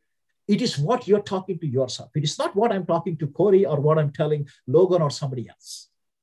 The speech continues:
It is what are you talking to yourself? That mindset and that communi-, self-communication piece of it, if they can handle that,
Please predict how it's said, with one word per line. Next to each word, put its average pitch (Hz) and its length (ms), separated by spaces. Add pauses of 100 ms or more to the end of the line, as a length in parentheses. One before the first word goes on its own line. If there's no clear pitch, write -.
(220)
It 190 120
is - 140
what 202 140
are 254 40
you 233 160
talking 196 360
to 151 80
yourself? 120 340 (520)
That 262 320
mindset 175 560 (100)
and 156 200
that 175 200
communi-, 196 320
self-communication 156 960
piece - 280
of 113 160
it, - 220 (720)
if 233 220
they 190 160
can 185 180
handle 160 420
that, 139 300